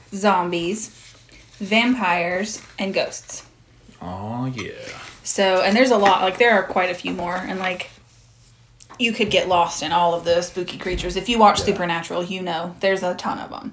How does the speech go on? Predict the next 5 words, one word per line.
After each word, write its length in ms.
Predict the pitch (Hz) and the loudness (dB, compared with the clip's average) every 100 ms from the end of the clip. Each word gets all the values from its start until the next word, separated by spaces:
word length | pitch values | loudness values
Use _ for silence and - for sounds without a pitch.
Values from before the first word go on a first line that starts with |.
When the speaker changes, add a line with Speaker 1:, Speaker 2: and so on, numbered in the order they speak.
| - - | -12 -6
Speaker 2:
Oh, 100 | 117 | -4
yeah. 160 | 95 143 | -2 6
Speaker 1:
But, 260 | 214 202 - | 10 10 8
<laughs> 1000 | - - - - - - - - - - | 4 0 -8 -10 -14 -16 -14 -14 -4 4
um, 520 | 214 208 208 185 | 6 6 2 -4